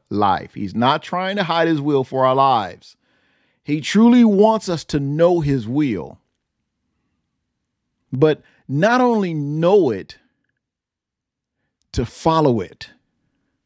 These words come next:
That's the key. Yes, we need to know it,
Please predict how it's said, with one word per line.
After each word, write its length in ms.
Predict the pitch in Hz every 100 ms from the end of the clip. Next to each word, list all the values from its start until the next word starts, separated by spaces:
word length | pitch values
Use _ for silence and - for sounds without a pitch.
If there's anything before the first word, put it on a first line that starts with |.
| _ _ _ _ _ _ _ _ _
That's 260 | 127 240 -
the 120 | 185
key. 580 | - - 254 110 69 _ _ _ _ _ _ _ _ _ _ _ _ _ _ _ _ _ _ _ _ _ _
Yes, 300 | 131 240 262
we 120 | 220
need 220 | 220 254
to 100 | 208
know 360 | 170 170 247 143
it, 200 | - -